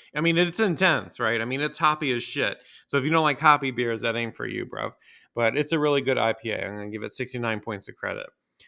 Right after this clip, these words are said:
Um, so anyway, so what are we gonna talk about this week? Well, I have to, first I have to start off by saying I apologize about last week. I know we only got one episode out, um, but there's just been so much shit going on between work and,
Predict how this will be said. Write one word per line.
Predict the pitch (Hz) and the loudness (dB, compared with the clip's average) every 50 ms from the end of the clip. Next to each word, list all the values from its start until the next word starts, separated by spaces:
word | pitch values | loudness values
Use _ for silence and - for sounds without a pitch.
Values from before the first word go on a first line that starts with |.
| _ _ _ _ _ - | _ _ _ _ _ -4
Um, | 123 123 120 113 113 107 107 101 - _ _ _ _ _ _ _ _ _ _ _ _ _ _ _ _ - - | -2 0 0 0 0 -2 -4 -10 -14 _ _ _ _ _ _ _ _ _ _ _ _ _ _ _ _ -2 4
so | - 208 | 4 6
anyway, | 214 247 226 196 170 160 | 8 8 8 8 8 8
so | - - 170 | 6 6 6
what | 220 285 | 6 6
are | 320 | 6
we | 277 262 | 6 2
gonna | 254 233 214 - | 2 2 2 4
talk | - 196 180 160 | 6 6 6 6
about | 170 156 151 143 131 | 6 6 4 4 6
this | 139 151 143 - | 4 0 0 0
week? | 135 127 117 104 - | 0 0 0 0 2
Well, | 147 156 160 165 | 6 6 8 8
I | 156 151 185 208 202 | 8 6 6 4 4
have | 180 180 226 247 247 - | 2 0 -2 -4 -4 -4
to, | 233 220 | -6 -6
first | 175 - 247 262 262 247 - | -4 0 2 2 2 2 2
I | 196 | 0
have | 185 175 180 | 0 0 -2
to | 170 | -4
start | - 190 180 175 | 0 2 4 4
off | 165 147 | 4 4
by | 160 151 | 2 2
saying | 151 - 170 160 151 | 2 0 -4 -4 -2
I | 143 135 135 | 0 0 -2
apologize | 127 - - 151 147 147 147 135 147 139 135 135 127 | -2 0 0 0 2 2 0 0 0 0 0 0 -2
about | 127 131 127 131 | -2 -2 0 0
last | 139 135 135 135 - | 0 -2 -2 -2 -4
week. | 147 139 135 127 127 - - _ _ _ - | -4 -4 -4 -4 -6 -12 -20 _ _ _ -8
I | 123 | -4
know | 139 151 147 | -2 -2 0
we | 147 147 | 0 0
only | 143 143 139 135 | -2 -2 -4 -2
got | 127 135 123 131 | -2 -2 -2 -2
one | 131 135 127 | -4 -4 -4
episode | 127 131 127 139 123 - 143 131 127 127 | -4 -6 -6 -8 -8 -4 -4 -2 -2 0
out, | 123 127 123 123 120 - - _ _ _ _ _ _ _ _ _ _ _ _ - | 0 0 0 0 -2 -4 -10 _ _ _ _ _ _ _ _ _ _ _ _ -12
um, | 120 117 120 117 113 117 | -8 -6 -4 -4 -4 -4
but | 110 135 135 | -6 -8 -6
there's | 202 202 202 | -6 -6 -6
just | 226 196 - | -8 -6 -4
been | 226 208 175 | -4 -4 -2
so | - 214 214 | -2 -2 -2
much | 208 180 151 | 0 0 -2
shit | - - - 156 - | -2 0 0 -2 0
going | - 143 131 127 123 | 0 0 0 0 0
on | 113 110 110 | 0 0 -2
between | 120 113 - - 151 135 123 | -4 -6 -6 -6 -6 -6 -2
work | 123 143 165 180 180 - - | 0 2 2 2 2 0 -2
and, | 120 110 107 110 110 | -6 -6 -6 -8 -12